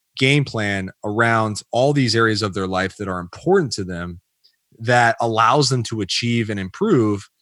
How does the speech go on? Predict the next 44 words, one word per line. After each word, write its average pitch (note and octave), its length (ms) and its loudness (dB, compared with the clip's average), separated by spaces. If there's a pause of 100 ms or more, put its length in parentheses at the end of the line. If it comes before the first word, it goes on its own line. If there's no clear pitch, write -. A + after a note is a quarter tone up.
(420)
in D3 180 4
all C3+ 180 2
those B2+ 180 2
areas A#2 220 4
simultaneously. A2+ 920 -2 (760)
You G2+ 100 -10
know, G#2+ 320 0
um, G#2 340 2
I B2+ 140 2
have F3 160 2
non-negotiables A#2+ 640 0
for - 100 -8
my G2+ 100 -2
clients. B2+ 340 -4
I G2+ 60 -4
tell A2 180 -6
them, G#2+ 140 -4
"Look, B2 300 -4 (580)
you G#2+ 140 -8
know, F2+ 120 -6
your, B2+ 500 2 (520)
your D3+ 240 4
job B2 560 2
at A#2+ 60 -6
least C#3+ 260 2
once C3+ 240 2
a C#3+ 40 4
week C3 340 4
is B2 100 0
to B2+ 80 0
go B2+ 140 2
have B2+ 180 2
fun." A2+ 560 -4 (500)
Like, G2+ 360 0
you B2 120 -4
know C3 60 4
what C3+ 80 4
I C3+ 40 4
mean? C#3 260 4
Like, F#2+ 220 -2
forget C3 420 0
the B2 80 0
fitness G2 360 -4
shit - 320 -8